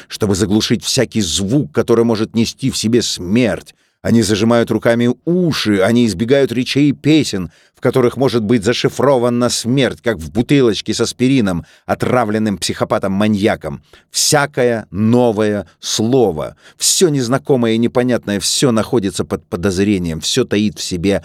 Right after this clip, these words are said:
опасность. Всего этого следует избегать, гарантия против коммуникации. И если это действительно заклинание на смерть, магическая формула, значит, есть и другие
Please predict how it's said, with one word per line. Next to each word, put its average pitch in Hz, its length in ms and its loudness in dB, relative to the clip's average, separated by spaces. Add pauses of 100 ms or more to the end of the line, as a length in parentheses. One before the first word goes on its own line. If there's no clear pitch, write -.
(160)
опасность. - 840 -6 (220)
Всего 101 260 2
этого 101 240 0
следует 90 460 -4
избегать, 82 720 -4 (240)
гарантия 90 500 -2
против 85 560 -4 (280)
коммуникации. 85 760 -6 (260)
И 92 60 -10
если 98 300 0
это 90 120 -4
действительно 80 720 -6
заклинание 82 640 -2
на 73 160 -4
смерть, - 880 -4 (360)
магическая 87 800 -4
формула, 73 580 -6
значит, 90 460 -6
есть - 400 -6
и 95 40 -12
другие 76 720 -4